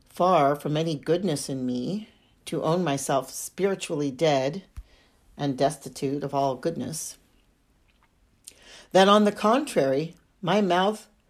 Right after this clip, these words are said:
would be forever stopped by it, and it looked as dreadful to me to see myself and the relation I stood in to God, I a sinner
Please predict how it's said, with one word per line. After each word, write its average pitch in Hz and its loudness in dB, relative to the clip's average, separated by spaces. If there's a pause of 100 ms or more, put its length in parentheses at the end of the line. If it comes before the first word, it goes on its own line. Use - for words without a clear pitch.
(1700)
would 180 0
be 233 -2
forever 247 2
stopped 240 -4
by 139 -4
it, 127 -4
and 190 6
it 202 2
looked 240 -2 (420)
as 185 2
dreadful 233 2
to - -8
me 127 -4 (680)
to - -4
see 262 0
myself 147 2 (300)
and 170 -2
the 160 0
relation 170 0
I 143 -2
stood 202 -6
in 147 -4 (100)
to - -10
God, 127 -8 (840)
I 143 0
a 143 0
sinner 151 -4